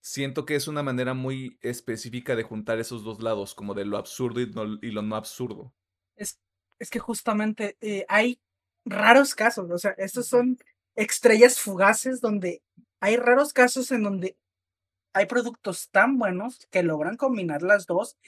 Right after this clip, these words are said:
Speaker 2: y es un producto que a la vez te lo puedes tomar en serio y a la vez no, güey.
Speaker 1: A la vez no.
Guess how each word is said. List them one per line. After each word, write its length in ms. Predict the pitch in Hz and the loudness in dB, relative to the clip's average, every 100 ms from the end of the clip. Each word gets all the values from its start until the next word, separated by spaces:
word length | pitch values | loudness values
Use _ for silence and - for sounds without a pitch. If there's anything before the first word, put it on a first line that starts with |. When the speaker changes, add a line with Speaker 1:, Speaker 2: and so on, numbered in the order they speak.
| - _ | -20 _
Speaker 2:
y 80 | 202 | -4
es 80 | 175 | -2
un 80 | 214 | -2
producto 300 | 226 - 240 | -2 -4 -4
que 220 | 185 175 - | -4 -6 -6
a 120 | 185 | -2
la 160 | 175 170 | 0 0
vez 200 | 175 190 | 0 2
te 80 | 247 | 0
lo 120 | 208 | 0
puedes 220 | 220 214 | -4 -6
tomar 260 | 202 180 180 | -6 -4 -4
en 100 | 185 | -4
serio 300 | 185 180 262 | -2 0 0
y 80 | 214 | 0
a 60 | |
la 120 | 165 156 | -2 -4
vez 200 | 175 220 | -6 -6
no, 160 | 185 | -8
güey. 180 | 240 120 | -8 -8
Speaker 1:
A 20 | 107 | -8
la 40 | |
vez 160 | 101 104 | -6 -8
no. 240 | 101 98 | -10 -14